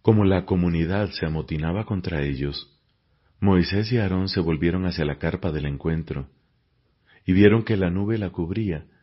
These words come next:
y que la gloria del Señor se había aparecido. Entonces fueron a la carpa del encuentro, y cuando estuvieron frente a ella, el Señor dijo a Moisés:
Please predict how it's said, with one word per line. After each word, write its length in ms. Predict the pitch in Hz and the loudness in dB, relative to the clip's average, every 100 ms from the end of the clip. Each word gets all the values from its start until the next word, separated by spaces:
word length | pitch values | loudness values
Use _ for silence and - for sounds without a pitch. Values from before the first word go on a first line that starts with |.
| _ _ _ | _ _ _
y 100 | 98 | -6
que 140 | 92 98 | 0 2
la 120 | 87 | 2
gloria 300 | 85 95 101 | 4 2 2
del 180 | 98 87 | 0 -2
Señor 360 | - 82 87 104 | -2 -2 -2 -4
se 120 | 80 | -4
había 240 | 73 76 | -4 -6
aparecido. 680 | 73 76 69 - 69 65 64 _ _ _ _ _ _ _ _ _ _ _ | -6 -6 -8 -6 -6 -6 -12 _ _ _ _ _ _ _ _ _ _ _
Entonces 480 | - 87 90 80 80 | -4 2 2 2 -2
fueron 260 | - 87 90 | -2 -2 0
a 60 | 85 | -2
la 120 | 76 | -4
carpa 320 | 78 80 85 | -6 -4 -4
del 160 | 76 73 | -4 -4
encuentro, 640 | 71 90 87 85 71 69 _ _ _ _ _ _ _ - | -6 -4 -4 -4 -8 -10 _ _ _ _ _ _ _ -4
y 80 | 92 | 4
cuando 260 | 98 90 | 4 4
estuvieron 460 | 90 - 87 98 107 | 2 0 0 0 -2
frente 340 | 101 90 90 | -2 -2 -2
a 60 | 85 | 0
ella, 400 | 90 87 85 82 _ _ _ _ _ _ | -2 -4 -8 -10 _ _ _ _ _ _
el 140 | - 87 | -6 -2
Señor 400 | 90 85 85 82 | 0 0 0 0
dijo 260 | 92 87 | -4 -4
a 40 | 78 | -6
Moisés: 640 | 73 69 - 69 - - | -6 -8 -6 -8 -8 -18